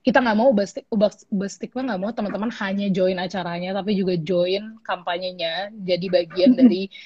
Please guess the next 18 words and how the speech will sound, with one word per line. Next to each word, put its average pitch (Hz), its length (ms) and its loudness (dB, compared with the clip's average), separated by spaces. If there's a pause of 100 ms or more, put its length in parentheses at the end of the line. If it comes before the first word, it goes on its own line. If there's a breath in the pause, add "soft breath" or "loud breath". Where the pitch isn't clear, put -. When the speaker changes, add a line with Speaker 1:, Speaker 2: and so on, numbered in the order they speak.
(120 loud breath)
Speaker 1:
si - 160 0
Let's 185 260 4
Be 185 140 2
Supportive 185 500 -6
ini. 196 560 2 (320 loud breath)
Jadi 190 160 0
teman-teman 190 460 -2
kita 214 240 2
juga 190 160 6 (100)
udah, 175 180 2 (200)
eh, 170 320 -2
ada 165 640 -2
apa - 320 -6
namanya, 175 400 -6 (500 soft breath)
eh, 170 640 -4 (380)
template 190 560 4
Twibbon 196 500 4
yang 196 140 -2